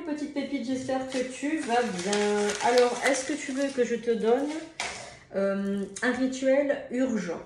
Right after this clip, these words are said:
Donc urgent, c'est-à-dire que tu vas te sortir d'une situation difficile, que tu vas te sortir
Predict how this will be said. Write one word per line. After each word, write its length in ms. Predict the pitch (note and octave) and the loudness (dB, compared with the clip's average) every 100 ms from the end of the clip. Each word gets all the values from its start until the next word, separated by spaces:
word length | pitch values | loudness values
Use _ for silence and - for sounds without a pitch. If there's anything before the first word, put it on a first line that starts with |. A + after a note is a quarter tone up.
| - | -12
Donc 320 | F3+ G3 G3+ - | -8 -6 -6 -6
urgent, 800 | - A#3+ A3+ G3 A#3+ B3 C4+ C#4+ C#4 | -4 -4 -2 -2 0 0 0 0 -2
c'est-à-dire 640 | B3 A3 G#3+ F#3+ B3+ C4+ | -4 -2 -2 -2 -4 -4
que 60 | A#3 | -6
tu 180 | - G#3 | -6 -6
vas 100 | A3+ | -6
te 140 | A3 | -6
sortir 480 | G3+ G#3+ - - A3 A3+ - - - - | -6 -8 -12 -8 -8 -8 -14 -20 -18 -6
d'une 160 | G#3+ | -2
situation 560 | C#4 C#4+ - B3 A#3 A#3+ | -2 -2 0 2 2 0
difficile, 800 | A3+ G#3 G#3+ - G3+ G#3 B3 B3 - | -2 -2 -6 -4 -2 -2 -2 -4 -8
que 100 | - | -4
tu 220 | G#3+ G#3 G#3 | -4 -2 -4
vas 100 | G#3+ | -2
te 140 | G#3+ | -4
sortir 500 | G#3 G#3 G#3 - G#3+ | -6 -8 -8 -6 -6